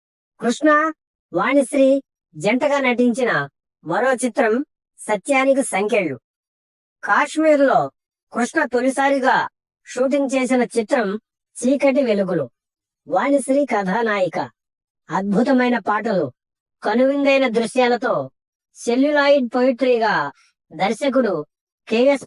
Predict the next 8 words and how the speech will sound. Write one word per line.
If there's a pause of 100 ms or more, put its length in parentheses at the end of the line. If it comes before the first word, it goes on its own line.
ప్రకాశ్రావు (360)
ఈ
చిత్రాన్ని
తీర్చిదిద్దారు. (840)
చీకటి
వెలుగులు
చిత్రం
తరువాత